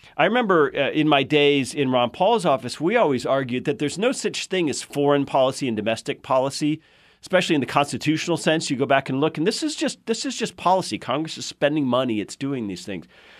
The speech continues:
So I'm not sure that we can so neatly separate economics and, you know, the underlying morality, the underlying cultural depredation, for example, what inflation does to families, what, as, as you mentioned, uh,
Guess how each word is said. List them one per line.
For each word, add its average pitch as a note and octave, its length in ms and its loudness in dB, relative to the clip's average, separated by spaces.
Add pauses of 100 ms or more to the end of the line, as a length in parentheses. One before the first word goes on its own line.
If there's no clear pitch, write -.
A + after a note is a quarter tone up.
(240)
So F3+ 220 2
I'm F3+ 100 2
not G3+ 240 4
sure F#3+ 520 0
that C#3 260 2
we D3+ 120 2
can D3+ 200 -2
so D3 200 0
neatly C3+ 540 0
separate A#2+ 800 -2 (320)
economics B2 960 0
and, G#2 480 -4
you A#2+ 160 -6
know, G2+ 100 -2
the G2+ 160 -8
underlying C3+ 460 0
morality, A#2+ 480 2
the A2 140 0
underlying B2 480 0
cultural C#3+ 420 -4
depredation, A#2+ 640 -4
for G#2+ 120 -12
example, G2 520 -6 (320)
what B2 160 -2
inflation C3+ 500 0
does A2 200 0
to A2+ 80 -8
families, F#2+ 480 -6
what, A2 240 0
as, A2 320 -6
as A#2+ 160 -4
you D#3+ 180 0
mentioned, A#2 580 -2
uh, F#2+ 200 -6